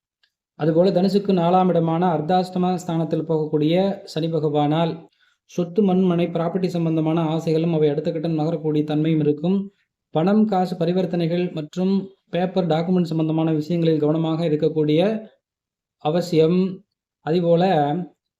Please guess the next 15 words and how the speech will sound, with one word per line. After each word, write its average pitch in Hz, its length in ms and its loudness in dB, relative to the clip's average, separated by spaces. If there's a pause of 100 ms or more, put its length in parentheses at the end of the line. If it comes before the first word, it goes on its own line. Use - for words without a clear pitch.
(240)
ஆ, 151 100 -6 (400)
தாயினுடைய 180 560 2 (360)
உடல்நலம், 165 640 0
செரிமானம் 185 520 0
சம்பந்தப்பட்ட 165 500 0 (220)
உடல் 165 240 2
உபாதைகள் 165 420 0
இல்லாமல் 160 340 0
நம்ம 165 140 0
வந்து 165 180 -4
பார்த்துக்கணும், 147 460 0 (720)
அது 147 100 2
வந்து 156 180 0
சொல்லலாம். 156 440 0 (800)
இதுல 208 220 4